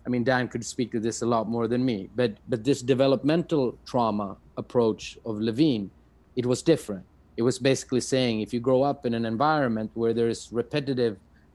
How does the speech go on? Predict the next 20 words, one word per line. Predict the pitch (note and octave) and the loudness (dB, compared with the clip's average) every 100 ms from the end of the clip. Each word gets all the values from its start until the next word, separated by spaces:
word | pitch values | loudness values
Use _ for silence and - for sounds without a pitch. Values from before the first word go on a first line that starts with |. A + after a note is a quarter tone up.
| B2 | -6
distortions | - F#3+ G3+ - A#2+ - - | 2 4 4 4 -2 -2 -2
to | |
you | G#2 F#2+ F2+ - - - - | -2 -2 -6 -10 -20 -20 -4
in | B2+ | 0
one | C3 B2+ A#2+ | 2 2 2
way | A2+ | 2
or | A2 | 2
another, | G#2 G#2 F#2 F2+ - - - | 0 -4 -4 -10 -14 -20 -14
you | A2 B2 | -4 -4
can | - B2+ | -2 -2
be | B2 | -2
fucked | - C3 - | -2 -4 -2
up | D#3 A#2+ | -2 -2
as | G#2+ | -6
a | G#2 G2+ | -4 -6
result. | - G#2 G2 - _ _ _ - | -6 -8 -8 -12 _ _ _ -4
So | C#3 C3+ | 0 2
this | E3 D#3 | 2 0
guy, | C#3+ C3+ C3 B2 _ _ A#2+ | 0 0 0 -4 _ _ -4
uh, | A2+ A2+ G#2+ | -2 0 -4